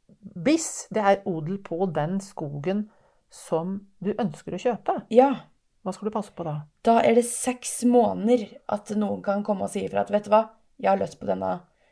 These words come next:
Speaker 2: skogflekken her allikevel, det.»
Speaker 1: For det er odel.
Speaker 2: Ja.
Speaker 1: Ja. Så kjøper du en eiendom på det åpne markedet som ligger ute til salg, så skal du passe på enten at det står at den eiendommen er fritatt fra odel,
Speaker 2: Mhm.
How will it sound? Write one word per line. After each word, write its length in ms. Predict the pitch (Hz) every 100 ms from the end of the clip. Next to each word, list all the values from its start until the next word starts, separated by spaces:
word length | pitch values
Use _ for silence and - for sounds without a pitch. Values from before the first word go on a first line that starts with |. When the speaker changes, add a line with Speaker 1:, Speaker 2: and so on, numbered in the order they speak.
| _
Speaker 2:
skogflekken 600 | - - 185 160 190 190
her 100 | 180
allikevel, 400 | 180 - 95 -
det.» 140 | 98 - _ _ _ -
Speaker 1:
For 80 | 190
det 220 | 165 139
er 100 | 139
odel. 220 | 127 151 - -
Speaker 2:
Ja. 180 | 185 151 - -
Speaker 1:
Ja. 120 | - _ - - -
Så 80 | -
kjøper 280 | 196 269 190
du 40 | 208
en 100 | 226
eiendom 440 | 220 170 185 269 392 359
på 140 | 214
det 80 | 214
åpne 200 | 208 180
markedet 520 | 180 175 151 156 233 427 -
som 240 | - 208 196
ligger 240 | 160 180
ute 160 | 185 -
til 140 | -
salg, 320 | - 220 320 -
så 80 | 220
skal 160 | 180
du 80 | 202
passe 400 | - 254 - 165
på 220 | 208 277 370 _ _ _ _
enten 280 | 214 175 160
at 80 | 156
det 140 | 208 262
står 560 | - - 170 240 294 -
at 280 | 196 196 190
den 220 | 185 175 180
eiendommen 560 | 160 151 147 156 175
er 140 | 151 151
fritatt 800 | - 202 185 147 - 214 - -
fra 160 | 170 170
odel, 380 | 170 151 170 302 403
Speaker 2:
Mhm. 400 | 190 180 180 247